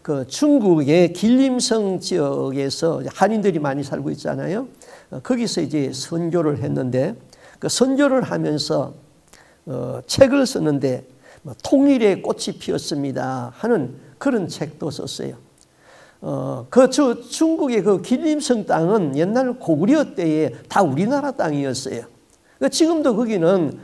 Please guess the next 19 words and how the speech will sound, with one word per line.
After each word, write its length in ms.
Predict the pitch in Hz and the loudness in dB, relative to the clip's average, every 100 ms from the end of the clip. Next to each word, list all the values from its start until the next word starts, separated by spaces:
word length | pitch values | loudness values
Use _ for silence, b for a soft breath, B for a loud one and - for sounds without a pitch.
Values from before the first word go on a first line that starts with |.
| B | B
중국어와 680 | - 311 302 226 180 160 160 | -2 2 2 2 4 4 2
한국어가 920 | 156 226 240 247 220 151 160 156 - | 0 -2 -2 0 0 2 2 2 -2
공용으로 600 | - 254 294 294 220 165 | 2 4 6 4 2 0
쓰이고 400 | - - 170 165 | -2 -2 0 0
있는 260 | 147 131 139 | 0 -2 -2
거예요. 380 | 151 147 123 123 b | 0 -2 -2 -10 b
뭐 180 | b 156 | b -2
불편 400 | 285 311 - 349 | 2 2 2 4
없이 320 | 269 - 254 | 4 2 -4
그냥, 360 | 185 190 185 151 B B | -2 0 0 0 B B
어, 300 | 147 143 139 | -4 -2 -4
살 180 | - 208 | -4 -6
수 120 | 170 | -2
있는 220 | 170 151 147 | -2 -2 0
것이요. 460 | 156 165 139 127 - | -2 -4 -8 -8 -4
근데 560 | 269 262 202 135 - B B | -2 2 2 0 -10 B B
공산당이 960 | B 233 247 277 247 190 170 202 135 - | B 4 6 6 4 2 2 2 0 0
동북공정이라는 1200 | 247 285 285 277 - 180 208 220 180 165 156 151 | 4 4 4 2 2 0 4 4 4 2 0 0
명목으로 800 | 160 185 156 131 123 165 120 - | 0 0 0 -2 0 0 0 -6